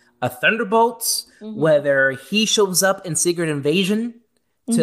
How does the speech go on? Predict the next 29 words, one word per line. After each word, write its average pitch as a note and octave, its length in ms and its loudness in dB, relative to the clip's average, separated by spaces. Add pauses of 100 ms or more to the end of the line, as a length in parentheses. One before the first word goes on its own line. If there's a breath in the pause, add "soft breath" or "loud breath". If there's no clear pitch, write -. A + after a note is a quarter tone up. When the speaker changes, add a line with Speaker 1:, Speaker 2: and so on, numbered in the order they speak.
Speaker 1:
like, C3+ 240 -2
help E3 300 -2
fight - 480 -4
this, - 640 0
this C#3+ 220 -6
invasion D3+ 580 -4
of D3 100 -2
secrecy G3+ 680 -2
against D#3 360 -4
the C3+ 60 -8
Skrulls. G3 720 0 (160)
Speaker 2:
Mm-hmm. A3+ 220 4
Speaker 1:
I D#3+ 120 4
don't C#3+ 140 2
know, A#2 320 -6
but C#3+ 240 -2
I'm D#3+ 120 -2
pretty G3 240 0
excited D3 400 0
to C#3 80 2
see C#3 560 -2
this C#3+ 300 0
story, C#3 840 -2 (380 soft breath)
you - 80 -2
know, C#3+ 80 2
continue D3+ 560 0 (120)
and F#3+ 480 2
to F3+ 120 0
see F3 460 -2